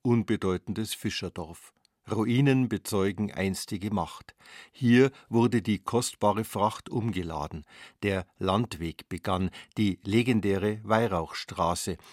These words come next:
über Petra in Jordanien bis ans Mittelmeer. In Athen und Rom brauchte man Abertonnen von Weihrauch für die Götter in den Tempeln. Fünfunddreißig bis vierzig Kilometer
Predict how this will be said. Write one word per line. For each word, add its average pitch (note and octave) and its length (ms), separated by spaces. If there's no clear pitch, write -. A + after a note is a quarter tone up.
über G2 340
Petra C3+ 480
in G#2 220
Jordanien G2 720
bis - 360
ans A2 280
Mittelmeer. D2+ 540
In F2+ 280
Athen A#2 400
und A2 160
Rom A#2+ 340
brauchte G#2+ 420
man G2+ 240
Abertonnen G#2+ 880
von F2 300
Weihrauch F2+ 480
für - 180
die A2+ 140
Götter F2+ 500
in F2 160
den G2+ 220
Tempeln. D2+ 500
Fünfunddreißig B2+ 1120
bis G2 200
vierzig C3 580
Kilometer C3+ 640